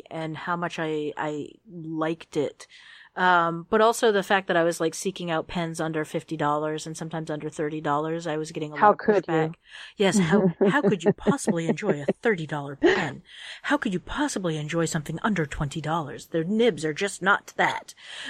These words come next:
Speaker 1: Um,
Speaker 2: Although I maintain that probably the cheapest of anything is not gonna be great, you
Speaker 1: Mm,
Speaker 2: know,
Speaker 1: this is
Speaker 2: because if there were, if it were any good, there'd be a cheaper one.
Speaker 1: Mm. Well,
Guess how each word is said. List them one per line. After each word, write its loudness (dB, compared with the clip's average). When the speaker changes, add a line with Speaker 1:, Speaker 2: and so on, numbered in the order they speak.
Speaker 1:
Um, 4
Speaker 2:
Although 8
I 8
maintain 4
that 6
probably 6
the 6
cheapest 4
of 6
anything 6
is 4
not 6
gonna 6
be 6
great, 6
you 2
Speaker 1:
Mm, 0
Speaker 2:
know, 6
Speaker 1:
this 4
is 6
Speaker 2:
because 8
if 6
there 10
were, 12
if 8
it 10
were 10
any 8
good, 8
there'd 6
be 8
a 8
cheaper 2
one. 2
Speaker 1:
Mm. -6
Well, 6